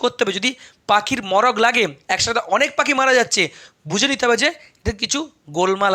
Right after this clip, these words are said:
আছে, তাহলে কিন্তু অবশ্যই টেস্ট করতে হবে। আর যদি দেখা যায় যে সেই পাখির মৃত্যুর কারণ এই বার্ড ফ্লু, তাহলে অবশ্যই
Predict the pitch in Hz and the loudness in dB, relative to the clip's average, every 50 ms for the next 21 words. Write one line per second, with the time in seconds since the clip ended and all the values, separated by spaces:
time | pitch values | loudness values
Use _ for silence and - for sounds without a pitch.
0 | 180 175 - - 196 151 131 - 165 175 180 185 196 190 175 160 175 180 170 - | 2 2 2 0 0 0 -2 -2 0 0 0 0 0 -2 -2 0 0 -2 0 -2
1 | 220 214 220 214 208 - - 214 214 - 220 208 254 - - - - - - - | 0 0 0 -2 -2 -2 -4 -6 -4 -4 -4 -4 -4 -6 -12 -16 -18 -20 -6 -4
2 | 175 170 180 226 220 165 208 208 247 269 269 277 277 233 262 226 165 127 - _ | -4 0 0 0 0 0 0 0 0 2 2 2 2 2 0 0 0 -2 -8 _
3 | - - - - 247 262 262 - 233 - 262 254 240 240 - - 269 254 - 269 | -6 -2 0 2 2 2 2 0 -2 0 0 -2 -2 -2 -4 -6 -6 -2 0 2
4 | 254 240 196 - - - _ _ - 185 202 196 180 170 - _ - _ _ _ | 2 2 2 -2 -8 -20 _ _ -4 -2 -2 -2 -2 -6 -10 _ -20 _ _ _
5 | _ _ _ _ _ _ 156 175 202 247 254 233 240 262 233 175 143 - _ - | _ _ _ _ _ _ 2 4 4 4 2 -2 -2 -2 -2 -2 -4 -8 _ -4
6 | 185 180 180 180 208 226 - - - 330 | -2 0 0 0 2 0 0 0 0 -2